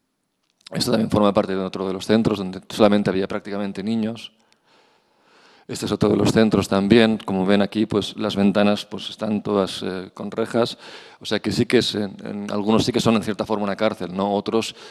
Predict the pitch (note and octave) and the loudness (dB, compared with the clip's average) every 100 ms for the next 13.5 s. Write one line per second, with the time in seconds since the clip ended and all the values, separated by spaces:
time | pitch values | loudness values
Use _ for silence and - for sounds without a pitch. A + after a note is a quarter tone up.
0 | - - G#2 A2 G#2+ - A2 G#2+ G#2+ G#2+ | -12 -2 2 2 2 4 4 4 0 -2
1 | G#2 - B2+ B2+ A#2 A#2 - G#2 G2 F#2+ | -4 -2 2 4 4 4 -2 0 0 0
2 | _ _ _ _ - A#2 G2+ F2+ A2+ G#2+ | _ _ _ _ -8 -4 -4 -4 -4 -2
3 | G#2 G2 G2 G2+ G2 - A2+ G#2+ G#2 G2+ | -2 -2 -4 -4 -2 6 6 6 -2 -2
4 | G2 G2 G#2 - A#2+ A#2 F#2+ - F#2+ F2+ | -2 -4 -4 0 0 0 -4 -8 -6 -8
5 | - - - _ - A2 G#2 F#2+ F#2+ - | -14 -20 -20 _ -8 -4 -2 2 0 0
6 | F#2+ G2+ F2+ E2+ F#2 F#2+ F#2+ G2 G2 G2+ | -6 -6 -8 -8 -6 -4 -4 -4 -6 -6
7 | G2+ G#2 G2+ F#2+ G2+ G#2+ G#2+ G2 G2+ - | -6 -4 -6 -2 4 6 6 2 -4 -6
8 | F#2+ F#2+ G2 G2 F#2+ G2 F2+ F2+ A2+ A#2 | -10 -10 -10 -10 -8 -8 -6 -2 2 4
9 | G2+ F#2 - G2 - G2 G2 - G2+ F#2+ | 4 2 0 -4 -2 -2 0 -2 -4 -12
10 | F2+ - B2 A2 G#2+ G#2 G#2 - - - | -12 -2 -2 2 2 2 -2 -12 -20 -20
11 | _ - G#2 G#2+ A#2 G#2+ G2+ A2 G2+ F2+ | _ 4 8 10 10 8 2 2 2 2
12 | A2 G#2+ - G2+ F2 F#2+ G2+ G2+ G2+ F#2+ | 0 -2 -4 -8 -8 -8 -8 -6 -6 -4
13 | G2 G2 D#2+ E2+ | -2 -2 -4 -6